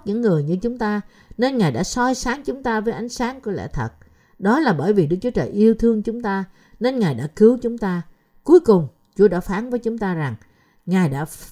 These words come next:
tạo nên chúng ta là những tạo vật yếu đuối để vì thế chúng ta được cứu. Bạn không thể nhìn vào những ý nghĩ và việc làm của riêng bạn, nhưng bạn, bạn phải nhìn vào Chúa. Đừng chỉ nghĩ về những sự hiểu biết của bạn,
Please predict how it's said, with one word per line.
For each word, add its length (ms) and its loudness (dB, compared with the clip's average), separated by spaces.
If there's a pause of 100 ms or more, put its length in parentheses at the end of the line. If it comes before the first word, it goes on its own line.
(120)
tạo 260 -2
nên 340 2
chúng 200 -6
ta 260 -2 (400)
là 160 0
những 240 -2
tạo 280 -2
vật 280 -8
yếu 180 4
đuối 380 2
để 160 -2
vì 180 -2
thế 340 -2 (200)
chúng 180 -4
ta 240 -4
được 200 -14
cứu. 260 0 (920)
Bạn 240 0
không 200 -6
thể 140 2
nhìn 240 2
vào 180 0
những 180 -4
ý 180 -4
nghĩ 280 0
và 100 -6
việc 240 -4
làm 240 -2
của 120 -4
riêng 240 -2
bạn, 240 -8 (440)
nhưng 200 -4
bạn, 220 2 (120)
bạn 160 -2
phải 140 0
nhìn 220 4
vào 200 2
Chúa. 300 4 (1000)
Đừng 320 8
chỉ 180 4
nghĩ 300 2
về 200 4
những 220 -4
sự 180 -2
hiểu 220 2
biết 240 -2
của 100 0
bạn, 300 -2